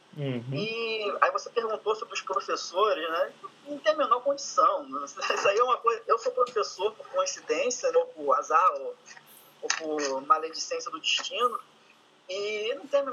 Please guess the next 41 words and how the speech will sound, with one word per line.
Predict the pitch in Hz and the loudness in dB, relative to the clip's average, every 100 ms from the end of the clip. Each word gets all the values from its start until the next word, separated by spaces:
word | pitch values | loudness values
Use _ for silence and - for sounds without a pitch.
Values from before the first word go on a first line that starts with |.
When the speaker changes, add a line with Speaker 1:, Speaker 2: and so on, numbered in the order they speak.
| 214 208 - | -10 -16 -16
Speaker 2:
não | 190 220 | -10 -8
se, | 247 - | -2 0
eu | 220 | 0
não | 254 | 0
me | - | 0
preocupo | 247 - 233 220 | 0 -2 -4 -4
nem | - | -4
um | 269 | -2
pouco | 196 208 - | 0 0 -4
com | 170 | -10
isso, | 170 214 - - | -6 -8 -8 -8
porque | 170 202 | -4 -2
eles | 208 196 | -2 -2
não, | 190 151 - _ _ - | -6 -6 -12 _ _ -6
não | 190 | -4
se | 196 | 2
faz | 196 202 | 4 4
incentivo | 214 214 196 208 180 | 0 -12 -10 -8 -4
nem | 240 | -4
pro | 254 | 0
professor | 247 294 - | 0 0 -2
do | 220 - | -2 0
Brasil | 226 214 - 214 294 226 | 0 -2 -6 -2 -2 -2
ir | 180 - | -4 2
trabalhar | 196 190 180 165 202 | 2 4 2 2 0
nos | 214 | -2
locais | 202 156 - 139 - | -4 -4 0 -2 -2
que | |
se | - | -8
precisa, | - 165 156 - 202 247 247 226 - - _ 247 | -12 -10 -10 -10 -6 0 0 -2 -10 -20 _ -12
muito | 254 240 | -12 -10
menos | 180 226 254 | -4 -2 0
o | 262 247 | 0 2
professor | - 226 233 | 0 0 -2
de | 240 | -4
fora. | - 147 160 139 - | -4 2 2 2 -4
Então, | 233 247 | -4 -2
não, | 240 196 143 - _ _ - - _ - | -2 -4 -8 -12 _ _ -20 -20 _ 2
talvez | 605 - 214 - | 2 0 -4 -2
falte, | - 156 180 - - | 2 2 2 -2 -10
pro-, | 175 170 | -6 -6